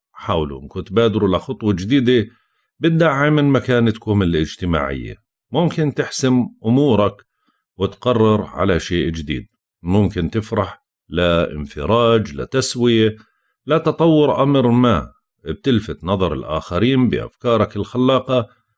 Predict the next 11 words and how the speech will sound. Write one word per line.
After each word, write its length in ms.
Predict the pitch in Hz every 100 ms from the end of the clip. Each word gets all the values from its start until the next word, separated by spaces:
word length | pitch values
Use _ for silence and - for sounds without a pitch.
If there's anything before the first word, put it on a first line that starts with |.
| _
وسرعة 520 | 98 90 104 92 87 -
بديهتك. 680 | 73 98 76 69 - 64 57 _ _ -
ممكن 680 | 139 165 135 135 131 131 107
تنهي 540 | 127 131 101 98 82 71
مفاوضات 1080 | 64 98 113 113 113 110 98 107 107 104 - _ -
كبيرة 640 | 92 113 131 80 64 - _ _
لمصل-، 640 | 87 98 85 - 76 -
لمصلحتك 800 | 107 98 95 90 104 - - 95
خلال 360 | - 78 73 71
هذا 240 | 78 76
اليوم. 380 | 107 113 110 98